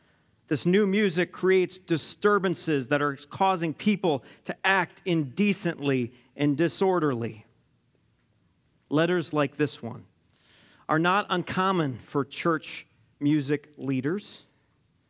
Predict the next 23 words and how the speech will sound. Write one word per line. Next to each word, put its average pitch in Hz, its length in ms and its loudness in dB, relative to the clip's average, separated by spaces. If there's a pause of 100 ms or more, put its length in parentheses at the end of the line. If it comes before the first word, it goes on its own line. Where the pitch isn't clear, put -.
(580)
especially 143 920 0 (720)
in 160 100 0
seventeen 196 800 0
twenty-three. 185 1120 -2 (720)
And 156 160 2
you're 202 200 4
the 185 100 0
guy, 175 440 2
Isaac 175 460 0
Watts, 165 500 0
who 165 100 0
was 151 120 -2
criticized 165 760 0
for 160 120 -2
writing 175 400 2
a 160 60 -2
song, 160 540 -2 (160)
When 185 360 2
I 170 280 0
Survey 143 840 0 (260)
the 156 100 4
Wondrous 147 640 0 (140)
Cross. - 720 -2